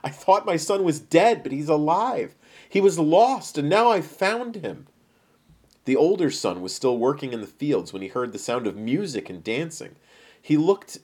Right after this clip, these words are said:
at, uh, one of the servants and asked what was going on. When he heard about his father's response to his brother's return, he was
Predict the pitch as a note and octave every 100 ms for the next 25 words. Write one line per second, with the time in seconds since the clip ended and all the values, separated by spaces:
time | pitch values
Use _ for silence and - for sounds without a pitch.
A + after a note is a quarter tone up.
0 | - A#2 - _ - A2+ G#2 F#2+ - _
1 | A#2+ B2+ C#3 B2 - F#3 E3 B2 G#2 -
2 | C3 C#3+ C#3 A#2+ B2 B2 C3+ C3 C3 F3
3 | G#2+ - _ _ _ _ _ _ - D#3
4 | D#3 C#3+ G3 G#3+ E3 C#3 B2+ - C3 C3+
5 | B2+ A2+ G#2 - A#2+ A#2+ - G#2 F2+ A#2+
6 | A#2+ G#2+ G2+ - B2+ A2 C3 C#3+